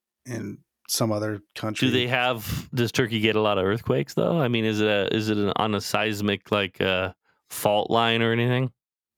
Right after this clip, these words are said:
Speaker 1: I would s-, well, obviously, if they can do that, what they did <laughs> to it, if they did it, yeah, I would assume so. They get some, but,
Speaker 2: <laughs>
Speaker 1: I mean, they're probably not, considering everything fell down.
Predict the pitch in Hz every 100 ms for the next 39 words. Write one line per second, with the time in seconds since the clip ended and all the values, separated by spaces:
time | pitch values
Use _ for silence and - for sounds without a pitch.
0 | _ _ 131 127 135 131 - 127 120 117
1 | 127 123 110 123 113 113 107 117 113 117
2 | 113 120 110 110 156 - - 208 160 139
3 | 131 123 123 117 143 127 113 127 135 113
4 | 127 120 113 - 226 269 - 113 120 113
5 | 659 208 151 - 165 139 _ 139 139 -
6 | _ - - _ _ 139 127 120 113 113
7 | 127 127 _ _ _ - - 165 160 135
8 | 131 120 143 143 139 127 - 127 123 117
9 | 113 113 110 - 127 127 123 120 117 113
10 | - 120 113 120 107 107